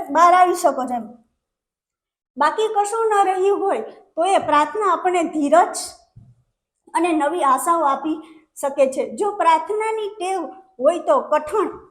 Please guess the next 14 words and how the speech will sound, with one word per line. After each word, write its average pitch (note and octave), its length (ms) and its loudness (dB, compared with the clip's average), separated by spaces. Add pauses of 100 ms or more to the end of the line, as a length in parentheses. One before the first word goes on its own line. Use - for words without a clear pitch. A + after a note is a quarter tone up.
(520)
પ્રસંગે D#4 440 0
અચૂક C#4+ 380 -2 (220)
એનું D4+ 400 -2 (240)
જે E4 100 -12
સ્મરણ D#4 440 0
લેવાનું D4+ 560 0
સૂઝે D4+ 400 2
છે B3 320 -10 (340)
અને E4 180 0
એ D#4+ 300 -2
જ E4+ 60 0
રીતે E4 440 2
સમુદ્રમાં F4 680 2
ડૂબના C#4+ 680 2